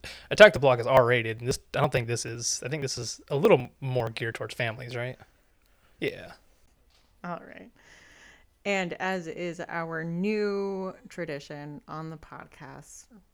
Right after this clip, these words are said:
Speaker 2: Bradley, what is your final girl song?
Speaker 1: I told you beforehand this was, like, the hardest part to try to come up with th-, for this episode because, um,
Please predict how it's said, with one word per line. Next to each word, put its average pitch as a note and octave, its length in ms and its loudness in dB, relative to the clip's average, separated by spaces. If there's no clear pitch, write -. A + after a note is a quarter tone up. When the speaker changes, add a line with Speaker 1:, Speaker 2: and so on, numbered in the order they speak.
Speaker 2:
Bradley, D#3+ 500 -12
what G3 220 -6
is D#3+ 240 -14
your D3+ 400 -12
final F3+ 400 -2
girl D#3 340 -4
song? E2+ 560 -12
Speaker 1:
I - 100 -4
told D#3 200 -4
you D3+ 60 -8
beforehand D3 520 0
this C#3 200 0
was, C3 440 2
like, A#2 180 -2
the A#2+ 140 -8
hardest B2+ 520 0
part - 500 -6
to C3+ 180 -2
try B2+ 260 -2
to A#2 220 -2
come C3+ 160 -4
up B2 100 0
with C3 140 -6
th-, C3+ 180 -10
for C3+ 140 -10
this B2+ 160 -4
episode B2 500 2
because, A#2 800 0
um, A2+ 560 -2